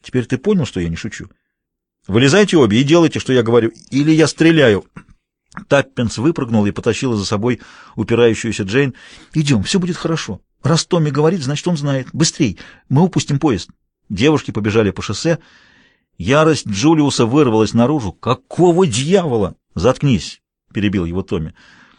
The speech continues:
«Мне надо с вами поговорить, мистер Джулиус П. Херсхеймер». Глава двадцать пятая. Рассказ Джейн.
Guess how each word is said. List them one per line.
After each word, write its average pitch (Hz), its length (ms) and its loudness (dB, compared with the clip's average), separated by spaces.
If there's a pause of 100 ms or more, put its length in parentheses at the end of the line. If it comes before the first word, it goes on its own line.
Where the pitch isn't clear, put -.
(440)
«Мне 151 260 4
надо 156 220 2
с - 100 -8
вами 156 220 0
поговорить, 127 560 0
мистер 101 340 0
Джулиус 92 520 -2
П. 107 140 -2
Херсхеймер». 87 840 -6 (1000)
Глава 113 380 2
двадцать 117 340 -2
пятая. 151 400 0 (1000)
Рассказ 110 520 2
Джейн. 85 480 -4